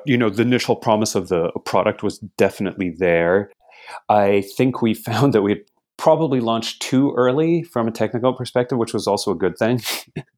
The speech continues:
We just wanted to get something out, and we had a lot of kind of stability issues early. So those became a priority for us to fix. In terms of target market, what it helped us with, we had a kind of a wide variety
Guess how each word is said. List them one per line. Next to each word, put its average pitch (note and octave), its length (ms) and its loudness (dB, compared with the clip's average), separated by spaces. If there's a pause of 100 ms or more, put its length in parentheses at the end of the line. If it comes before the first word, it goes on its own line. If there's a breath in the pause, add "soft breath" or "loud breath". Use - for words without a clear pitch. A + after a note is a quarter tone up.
(680 loud breath)
We A#2+ 100 2
just A#2 200 0
wanted F#2+ 220 2
to G2 80 -4
get F2 180 0
something F2+ 340 -2
out, E2+ 160 2
and E2+ 80 -2
we F2 80 0
had F2+ 120 0
a E2+ 40 -2
lot F2 440 2
of E2 140 -4
kind E2 140 -4
of D#2 80 -6
stability E2 520 -2
issues D#2+ 600 -6 (280)
early. D#2+ 440 -4 (560)
So E2 760 2
those A2 200 2
became G2+ 300 -2
a F#2+ 60 0
priority F#2 400 2
for F2+ 180 -2
us F2 140 -4
to - 100 -20
fix. - 640 -4 (460 loud breath)
In C#3+ 340 0
terms B2+ 460 -2
of G#2+ 480 2 (540)
target B2+ 340 0
market, A#2 440 0
what A#2 140 0
it A2+ 120 -2
helped - 420 -6
us B2+ 220 -2
with, G#2 240 0
we A2+ 40 -2
had B2 100 -2
a B2+ 60 0
kind A2+ 180 -6
of G2+ 80 -4
a G2 40 -2
wide F#2 400 -2
variety F2 800 -2